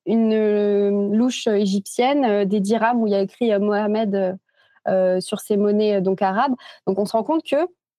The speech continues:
ce sont de ces endroits-là qu'on va aller chercher les premières idées et les premières diffusions du christianisme. Ce sont dans, dans ces grands ports qui sont pas encore des villes, mais on s'y rapproche. Donc, euh, il y a quand même un, un Danemark, en tout cas une Scandinavie même, qui est, euh, totalement, euh,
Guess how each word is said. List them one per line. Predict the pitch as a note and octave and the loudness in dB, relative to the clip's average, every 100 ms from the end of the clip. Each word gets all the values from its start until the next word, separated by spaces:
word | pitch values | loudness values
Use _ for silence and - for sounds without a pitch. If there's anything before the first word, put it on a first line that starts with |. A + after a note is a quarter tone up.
| _ | _
ce | - G#3+ | -6 -2
sont | A#3 | 0
de | G#3 | 0
ces | - G#3 | 0 0
endroits-là | G#3+ G3+ G3 C4 | 2 2 2 0
qu'on | - | -2
va | G3 | -2
aller | F#3 F#3 | 0 0
chercher | G3+ F#3+ - B3+ | -2 -4 -2 0
les | G#3 | 0
premières | - G#3+ G#3+ G#3+ F#3+ | -2 -2 0 0 0
idées | G3 B3 | 0 2
et | |
les | G#3+ F#3 | 2 0
premières | G3+ G3+ G3+ | 0 0 0
diffusions | F3+ F#3 G3 | -2 -2 0
du | F#3 | 0
christianisme. | - F#3+ - G#3+ G3+ F3 - | -2 -8 -2 -2 0 -4 -8
Ce | F#3 | -8
sont | F#3+ | -2
dans, | F#3 E3 | -2 -2
dans | - - | -8 -8
ces | - | -6
grands | F3 G3+ F#3 | -2 -2 0
ports | A3 G3+ | 0 -2
qui | - - | -10 -6
sont | G3+ F#3 - _ | -2 -2 -6 _
pas | F3 | -2
encore | F#3 G3+ G#3 | 0 0 0
des | A3 | 0
villes, | C#4 B3 | 2 0
mais | F3 - _ _ - - - | 0 -4 _ _ -20 -20 -6
on | G3 | -4
s'y | - G#3 | -2 0
rapproche. | G3 - - - - - _ _ - | 0 -2 -6 -6 -12 -18 _ _ -2
Donc, | G3 G#3+ | 0 2
euh, | G3 G3 F#3+ F#3 - - | 2 2 2 0 0 -2
il | A#3 | 0
y | G#3 | -2
a | F#3+ | -2
quand | - | 0
même | D#4+ D#4 | 0 2
un, | A3+ G3 - - _ _ _ | 2 0 -4 -10 _ _ _
un | G3 | -2
Danemark, | G#3 G#3 B3 C#4+ | 0 2 0 -2
en | G#3 | -4
tout | - | -2
cas | |
une | G#3 | -4
Scandinavie | - G3+ G#3 G#3+ C#4 | -2 0 0 0 0
même, | C4+ B3 | 0 -2
qui | - - A#3+ A3+ | -4 -4 0 0
est, | G#3 | 0
euh, | F#3 | 0
totalement, | F3+ A#3 A3+ G#3 A3 A#3+ G#3+ | -2 -2 0 0 2 2 0
euh, | F#3 | 0